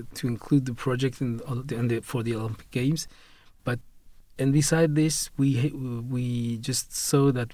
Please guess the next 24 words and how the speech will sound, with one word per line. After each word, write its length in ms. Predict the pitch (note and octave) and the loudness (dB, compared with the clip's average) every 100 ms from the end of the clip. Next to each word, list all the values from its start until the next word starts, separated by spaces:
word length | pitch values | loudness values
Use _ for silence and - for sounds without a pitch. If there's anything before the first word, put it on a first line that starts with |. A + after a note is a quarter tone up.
| - | -2
we 80 | B2+ | 0
need 120 | C3+ | 2
a 60 | A#2 | 0
space 580 | - C3+ C3 - - - | -2 0 0 -2 -6 -12
for 240 | - - | -12 -4
many 300 | A#2+ C#3+ D#3 | 4 6 8
activities 580 | D3+ D3 C#3 C3 C#3 B2 | 6 4 0 2 0 0
around 280 | A2+ A2+ A2+ | 0 -4 -4
handicaps. 640 | A2+ G2+ - A#2 - - - - - - B2 | -4 -4 -4 -6 -8 -10 -12 -18 -20 -10 -4
So 340 | A2 G#2 G#2 | -4 -4 -4
you 80 | G#2+ | -4
have 240 | B2 A2+ | -2 -2
a 40 | A2+ | 0
medical 440 | A2+ A#2 A#2+ B2 | 0 0 0 0
center 540 | - C3 B2 C3+ C3 C#3+ - - | 2 0 2 0 0 -4 -10 -6
inside 380 | A2+ A#2+ A2+ | -4 -2 -4
that 220 | A#2+ A2 B2+ | -4 -6 -2
building, 420 | A#2 A2+ A#2+ A#2+ | -2 0 0 2
you 160 | G#2+ | 0
have 400 | G2+ G#2+ G2+ - - - | 0 -2 -4 -10 -20 -8
one 220 | A2 A#2 | -4 -2
hundred 400 | G#2+ B2+ A#2 A#2 | 0 0 0 -2
and 480 | A2+ A2+ G#2+ G#2+ A2 | -2 -4 -4 -6 -8
ten 480 | - A2+ A2 A2+ G3 | -4 -2 0 -2 -6